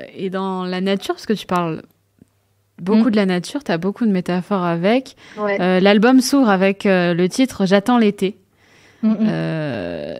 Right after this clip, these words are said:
Speaker 1: et il me semble que c'est quand même un titre assez particulier pour toi.
Speaker 2: Oui,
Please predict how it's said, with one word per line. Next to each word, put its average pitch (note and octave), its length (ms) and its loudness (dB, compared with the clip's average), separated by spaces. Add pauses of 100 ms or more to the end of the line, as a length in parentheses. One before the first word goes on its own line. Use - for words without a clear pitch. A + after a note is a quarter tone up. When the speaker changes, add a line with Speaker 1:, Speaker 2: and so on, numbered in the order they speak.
Speaker 1:
et F#3+ 220 4
il G3+ 60 6
me G3+ 60 6
semble B3 240 2
que A3+ 100 2
c'est G3+ 120 0
quand G3 80 0
même G#3 140 2
un F#3 120 2
titre - 260 -8
assez G3 180 -2
particulier F#3 520 -4
pour - 180 -14
toi. - 180 -14 (1600)
Speaker 2:
Oui, A#3 400 2